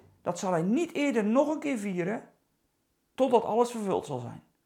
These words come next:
Dus er komt een tijd dat alles vervuld zal zijn en dat die vrijheid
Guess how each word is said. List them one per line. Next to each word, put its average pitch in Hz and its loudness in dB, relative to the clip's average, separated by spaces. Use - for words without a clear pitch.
Dus 185 -4
er - 2
komt 349 2
een 359 -6
tijd 233 4
dat 208 -4
alles 294 6
vervuld 220 -2
zal 170 -4
zijn 156 -2
en 190 -2
dat 202 2
die 180 0
vrijheid 269 4